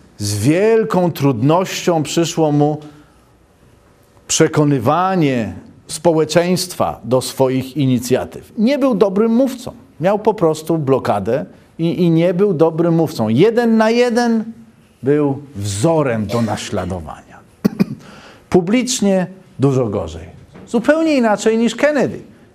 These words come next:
czy Obama dzisiaj. Obaj do tej samej grupy.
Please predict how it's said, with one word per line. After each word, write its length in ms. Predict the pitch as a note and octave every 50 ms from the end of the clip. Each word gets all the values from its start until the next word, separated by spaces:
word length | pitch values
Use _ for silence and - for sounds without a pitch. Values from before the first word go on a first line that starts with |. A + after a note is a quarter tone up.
| _ _ _ _ _ _ _
czy 200 | - - D#3+ F#3
Obama 440 | G3 F#3+ A3 B3 C#4 C#4+ C4 A3 C#3+
dzisiaj. 440 | G#2 F2+ F#2+ D#2+ - - - - - - _ _ _ _ _ _ _ _ _ _ _
Obaj 380 | - A#2 B2+ A2+ A#2 G#2+ G#2 G2
do 160 | G2+ A2+ A2
tej 160 | - A#2+ A2+
samej 320 | - - A#2+ A2+ A#2+ A#2+ A2
grupy. 340 | A#2 B2+ A#2 F#2 - F#2